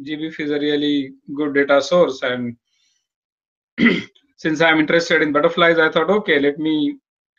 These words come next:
uh, do a study on butterflies." So I went on G bif and downloaded our, all the Papilio mm, uh, butterflies, that swallowtails, about ninety plus species. And, uh,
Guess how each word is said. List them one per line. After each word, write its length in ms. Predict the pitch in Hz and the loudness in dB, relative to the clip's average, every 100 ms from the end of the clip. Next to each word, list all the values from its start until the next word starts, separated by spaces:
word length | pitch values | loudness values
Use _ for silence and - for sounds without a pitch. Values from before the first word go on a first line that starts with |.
| _ - | _ -14
uh, 420 | 196 143 135 131 135 - _ _ _ _ 156 | -6 -4 -2 -2 -2 -6 _ _ _ _ -4
do 220 | 165 160 | 2 2
a 40 | 156 | 2
study 380 | - 156 156 | 2 2 2
on 160 | 156 151 | 2 2
butterflies." 600 | 175 285 - 135 113 117 | 2 2 0 -2 -2 -8
So 120 | - | -4
I 140 | 139 143 | 0 2
went 300 | 147 151 147 - _ _ _ _ _ _ _ _ _ _ _ _ | 2 -2 -4 -12 _ _ _ _ _ _ _ _ _ _ _ _
on 160 | - 156 | -4 0
G 140 | 156 190 | 2 4
bif 200 | 165 160 | 4 2
and 160 | 151 | 0
downloaded 440 | 147 151 156 156 151 | 2 2 0 0 2
our, 360 | 165 175 175 - | 4 2 -2 0
all 200 | 180 185 | 2 4
the 440 | 180 151 135 135 _ _ _ _ _ _ _ | 4 4 0 -4 _ _ _ _ _ _ _
Papilio 380 | 160 190 180 175 | -4 0 2 4
mm, 1000 | 170 165 165 151 - _ 180 151 156 147 | 2 2 0 -2 -8 _ -16 -12 -10 -4
uh, 220 | 143 139 | -4 -4
butterflies, 560 | 135 143 151 165 160 165 | -2 -4 -4 -2 2 2
that 240 | 151 139 - | 2 -2 -6
swallowtails, 760 | - 143 151 156 156 175 190 | -2 0 2 2 0 0 -4
about 360 | 165 139 143 139 - _ | -4 2 2 0 -8 _
ninety 460 | 165 151 151 156 151 | -4 0 0 -2 -4
plus 280 | 143 143 | -2 -2
species. 580 | 143 190 196 135 120 131 _ _ _ _ _ _ _ _ _ _ | -2 -6 -6 -6 -8 -10 _ _ _ _ _ _ _ _ _ _
And, 400 | 175 170 165 170 | 0 2 2 2
uh, 280 | 165 165 165 | 4 4 2